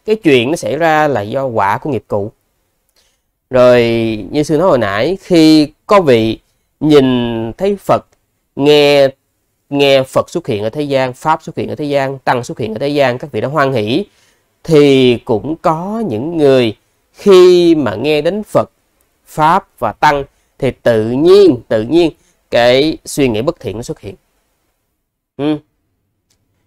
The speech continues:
Ờ, đó thuộc về cái quả của nghiệp quá khứ, do mình đã tạo cái nhân tương ứng.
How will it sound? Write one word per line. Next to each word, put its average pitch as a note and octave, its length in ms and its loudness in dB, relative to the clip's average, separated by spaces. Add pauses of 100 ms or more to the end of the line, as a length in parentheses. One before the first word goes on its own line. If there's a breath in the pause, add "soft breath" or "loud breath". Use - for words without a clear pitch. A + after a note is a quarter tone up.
(440)
Ờ, A2+ 420 -2
đó F3+ 520 0
thuộc A#2 320 -4 (300)
về A2 480 2
cái D#3 220 -6
quả C3+ 680 -4 (100)
của A#2+ 460 -8
nghiệp C3+ 240 -6 (300)
quá C#3+ 120 0
khứ, D#3+ 300 0 (640)
do C3+ 160 0
mình A2+ 260 -2
đã A#2 100 -4
tạo G#2 420 -2
cái D3+ 180 -6
nhân C#3 260 2
tương B2 200 -4
ứng. D#3 220 -2